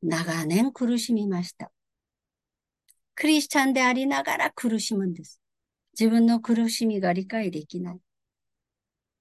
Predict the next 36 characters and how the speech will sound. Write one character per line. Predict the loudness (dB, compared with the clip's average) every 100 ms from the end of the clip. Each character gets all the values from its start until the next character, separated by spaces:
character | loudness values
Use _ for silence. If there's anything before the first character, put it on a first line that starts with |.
| _ _ _ _ _ _ 0
御 | 2 4
言 | 4 6
葉 | 8 8
を | 8
準 | 10 10
備 | 10 6
し | 6
な | 4 4
が | 2
ら、 | 2 2 -2 _ _
こ | 2
の | 4 4 0 -10 _ _
答 | -6 -2 0 0
え | 0
が | -4 -6 -8 -6
ち | -4
ょ |
っ |
と | 0 0
わ | 0 -2
か | -4
り | -4
ま | -4 -6
し | -10
た。 | -14 -16 _ _
二 | 6 8
十 | 8 4
九 | 4 4 4
節 | 2 -2 -2 -6 -8 _ _ _ _ -6
で | -2
す | 0
ね。 | 2 2 2 -4 _ _ _ 4
「な | 6
ぜ | 6 6
な | 6
ら、 | 4 2